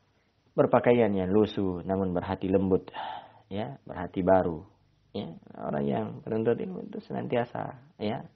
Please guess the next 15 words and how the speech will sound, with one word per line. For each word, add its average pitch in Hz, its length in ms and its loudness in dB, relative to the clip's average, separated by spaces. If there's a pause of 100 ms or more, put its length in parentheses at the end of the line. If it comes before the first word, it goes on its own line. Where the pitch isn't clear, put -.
(200)
hatinya, 98 560 -4 (680)
ya, 95 280 -4 (200)
lapang. 95 760 -2 (560)
Nah, 87 240 -2 (960)
penghuni 110 440 4
rumah 104 480 2
dan 104 200 -2
pengharum 101 600 0 (920)
setiap 107 400 -2
kabilah, 87 640 -4 (560)
ya. 113 160 -8 (760)
Bahwasanya 131 380 -4
penuntut 104 480 -2
ilmu 90 320 -6
itu - 400 -10